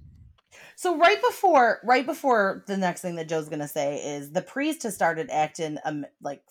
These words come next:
funky. Like I said, the skin's burning. He's missing all kinds of mass. Bev keeps telling everybody that he's got a head cold.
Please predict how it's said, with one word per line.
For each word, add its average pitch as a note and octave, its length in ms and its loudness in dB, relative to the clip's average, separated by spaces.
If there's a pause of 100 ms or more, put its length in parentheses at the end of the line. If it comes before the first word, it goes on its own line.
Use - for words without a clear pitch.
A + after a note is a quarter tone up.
funky. C#3 480 -6 (300)
Like F3+ 120 -2
I F#3 100 4
said, D3 280 0
the C#3+ 80 -10
skin's G3+ 420 -4
burning. E3+ 520 -2 (220)
He's E3+ 180 -8
missing F3+ 300 -2
all G3+ 100 2
kinds F#3 260 -4
of F3 60 -6
mass. D3+ 340 -2
Bev E3 300 0
keeps G3 200 -10
telling E3+ 280 -2
everybody D#3+ 420 -6
that D3+ 100 -12
he's D3 140 -14
got D3+ 160 0
a C#3+ 60 -2
head D3 240 -4
cold. C#3 380 -8